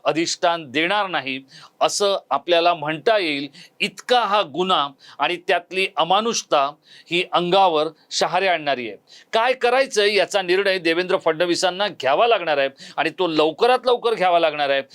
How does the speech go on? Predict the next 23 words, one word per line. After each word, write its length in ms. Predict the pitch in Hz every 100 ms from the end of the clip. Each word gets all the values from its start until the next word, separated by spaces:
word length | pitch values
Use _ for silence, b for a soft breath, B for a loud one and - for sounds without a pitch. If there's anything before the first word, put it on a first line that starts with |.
| B 160
अन्यथा 520 | 208 254 240 170 170 B B 160
या 240 | 196 214 208
एका 460 | 170 180 - 240 226 151
गुन्ह्यावरून 640 | 165 165 196 202 196 208
किंवा 240 | 190 202 190
या 120 | 185
एका 300 | 170 151 190 -
खुनावरून 580 | 170 196 233 202 156 139 B B 131
जर 120 | 175
संपूर्ण 540 | - 208 196 277 277
राज्यात 480 | 262 208 170 147 196 - _
आगडोंब 460 | 139 170 185 277 233
उसळला, 460 | 185 170 147 135 143 _ b b b
तर 180 | 185 190 185 _ _ -
त्याच्यासाठीही 920 | 170 170 226 196 - - 151 143 143 151 B B B
धनंजय 460 | 131 160 220 226 208
मुंडे 380 | 175 156 139 135 b b 135
आणि 240 | 160 185
त्यांच्यावर 600 | - 165 160 190 185 202
काकणभर 680 | - - 156 190 220 233 220
जास्त 420 | 143 202 226 247
प्रेम 300 | 233 196 170
करणारे 420 | 170 156 143